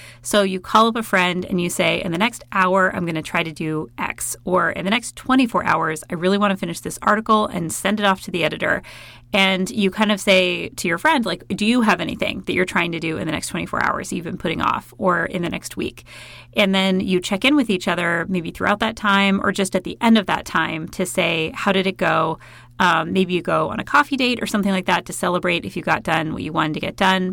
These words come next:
But the general idea is to have some kind of loose accountability with a friend where you're both kind of in it together and you're gonna do the best you can to move it forward. Um, this also works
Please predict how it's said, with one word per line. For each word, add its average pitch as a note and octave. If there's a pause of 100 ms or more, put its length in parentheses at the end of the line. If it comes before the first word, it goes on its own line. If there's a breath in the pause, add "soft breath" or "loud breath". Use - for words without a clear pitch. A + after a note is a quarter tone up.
But G3+
the A#3
general D4
idea G3
is F3+
to F#3
have F3
some F3+
kind F3
of D#3+
loose F3+
accountability F3 (400 loud breath)
with F#3+
a -
friend D#3+
where E3+
you're D#3+
both F#3+
kind F#3
of -
in G3+
it G3
together G3+
and F#3
you're E3
gonna E3+
do E3
the D#3+
best E3
you D#3
can D#3
to -
move D#3
it G3+
forward. D#3 (520 loud breath)
Um, F3+
this D4+
also C4+
works -